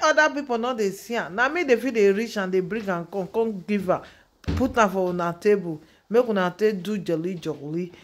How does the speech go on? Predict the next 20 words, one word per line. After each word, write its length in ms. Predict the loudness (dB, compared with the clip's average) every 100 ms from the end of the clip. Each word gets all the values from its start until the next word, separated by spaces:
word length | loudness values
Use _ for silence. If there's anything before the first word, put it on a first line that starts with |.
| _ -14
So, 460 | 2 8 10 8
my 180 | 6 0
correct 420 | 2 2 4 4
correct 380 | 2 2 2 0
people, 500 | -8 -8 -10 -16 -16 _ _ _ -12
I 100 | -4
don 260 | 2 2 2
come 300 | 2 4 4
again. 560 | 2 0 -2 4 6
Una 240 | 4 -2 -2
go 160 | -2
see 340 | -4 -4 -2 -2
with 260 | -6 -2
another 440 | 0 0 4 4 4
shocking 480 | 0 -4 -4 -8 -6
video 300 | -6 -4 -2
when 200 | -4 -4
e 40 |
go 260 | -2 2 2
shock 640 | 0 -10 2 4 4 0